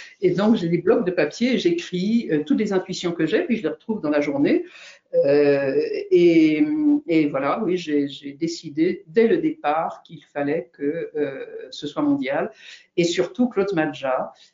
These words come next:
qui était donc ce consultant avec qui j'ai travaillé, macho, euh, que, que <laughs> j'aime beaucoup,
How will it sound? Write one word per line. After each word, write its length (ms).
qui 120
était 140
donc 280
ce 560
consultant 720
avec 240
qui 100
j'ai 140
travaillé, 480
macho, 920
euh, 120
que, 320
que 260
<laughs> 0
j'aime 520
beaucoup, 460